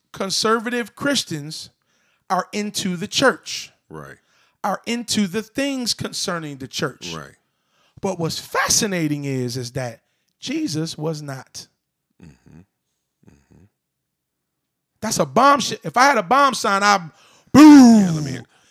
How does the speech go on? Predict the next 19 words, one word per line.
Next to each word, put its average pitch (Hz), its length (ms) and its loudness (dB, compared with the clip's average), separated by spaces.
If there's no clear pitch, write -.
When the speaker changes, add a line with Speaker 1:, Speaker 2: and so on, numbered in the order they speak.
Speaker 2:
Boom, 87 280 -18
boom. 80 320 -16
Speaker 1:
Yeah, 269 100 -10
so, 247 500 -4
meaning 247 380 -8
that 202 280 -10
Jesus, 196 920 -10
you 269 140 0
hear, 240 260 0
I 226 60 -16
mean, 190 220 -12
Jesus 185 320 -12
is 156 80 -16
the 139 80 -18
topic 165 360 -8
of 135 100 -16
many 143 220 -12
topics, 117 400 -14
right? 80 220 -6